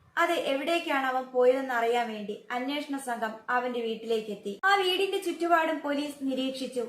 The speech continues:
ഒരു പതിനെട്ട് മിനിറ്റിനുള്ളിൽ ഇവന് പോയി വരാൻ പറ്റുന്ന ഒരു സ്ഥലത്തെക്കുറിച്ചായി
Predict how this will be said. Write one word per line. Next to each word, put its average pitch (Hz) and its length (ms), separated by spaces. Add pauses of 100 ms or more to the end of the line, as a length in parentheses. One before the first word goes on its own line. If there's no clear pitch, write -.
ഒരു 311 220
പതിനെട്ട് 294 440
മിനിറ്റിനുള്ളിൽ 285 600
ഇവന് 262 340
പോയി 254 340
വരാൻ 269 340
പറ്റുന്ന 262 500 (260)
ഒരു 277 120
സ്ഥലത്തെക്കുറിച്ചായി 262 1000